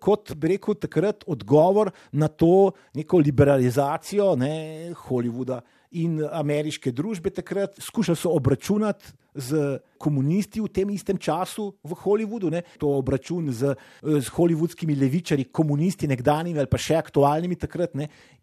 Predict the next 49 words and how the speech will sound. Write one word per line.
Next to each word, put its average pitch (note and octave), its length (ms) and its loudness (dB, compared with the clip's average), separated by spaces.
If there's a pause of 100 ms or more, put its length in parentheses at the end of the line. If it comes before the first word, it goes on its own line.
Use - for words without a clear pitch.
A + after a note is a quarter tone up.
(120)
se - 140 -8
je B2+ 60 -4
začel E3+ 280 2
že C3+ 80 0
prej, G3 240 0
leta C#3+ 240 -2
sedeminštirideset, D#3 760 -2
ne, B2 80 -8
s - 40 -18
temi C#3+ 200 -4
preiskavami, D#3 680 -4
ne. C#3 120 -4 (440)
McCarthy D3 440 -2
je - 80 -8
prišel D#3 200 -4
leta D3 160 -4
petdeset, C#3+ 400 0
še - 160 -16
to D#3 80 0
je C#3+ 80 0
treba C#3 200 -2
vedeti, C#3 320 -4
ne, - 40 -8
to - 80 -2
je - 80 -2
treba D#3 200 2
ločevati, C#3 400 -2
ne. A#2 80 -4 (320)
Ampak C#3 320 -4
ta E3+ 120 2
lov G#3+ 240 6
na F#3 120 0
čarovnice, D#3 680 2
ne, B2+ 120 -6 (120)
je D3+ 200 4 (200)
vseboval D#3+ 480 4
še - 160 -4
ta G#3 200 4
moment, A2 400 0
ne, C#3+ 120 -6 (160)
da C#3+ 120 2
so - 160 2
pravzaprav D#3 480 2
rekli, E3 200 -4
da D#3+ 120 2
mora D3+ 160 6
vsak - 320 0
studio, G3 480 2
ne, C#3+ 120 -2